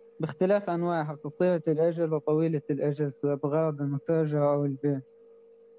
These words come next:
هل جد كيف بدنا نميز بين استثمارات قصيرة الأجل وطويلة الأجل؟ قصيرة الأجل بتكون سهلة التحصيل وبتحتفظ فيها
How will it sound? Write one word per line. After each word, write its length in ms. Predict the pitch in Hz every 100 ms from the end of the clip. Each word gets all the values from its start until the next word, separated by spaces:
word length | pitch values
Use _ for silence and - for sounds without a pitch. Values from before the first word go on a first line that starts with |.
| 453 453 - - - - - - - -
هل 80 | 151
جد 140 | 185
كيف 200 | 202 214 196
بدنا 220 | 190 175
نميز 380 | 175 185 190 156
بين 200 | 165 160
استثمارات 540 | 151 147 156 151 170 -
قصيرة 400 | 151 165 165 147
الأجل 420 | 139 147 151 147
وطويلة 440 | 143 143 147 147 139 -
الأجل؟ 400 | 135 139 131 139 - - - - -
قصيرة 340 | 165 - 208 202
الأجل 480 | 185 185 190 180 180
بتكون 340 | 165 151 196
سهلة 340 | 190 202 196 175 160
التحصيل 760 | - 160 - - 156 151 165 - - - - - -
وبتحتفظ 640 | 180 - 202 - 214 220
فيها 680 | 185 202 196 180 180 170 165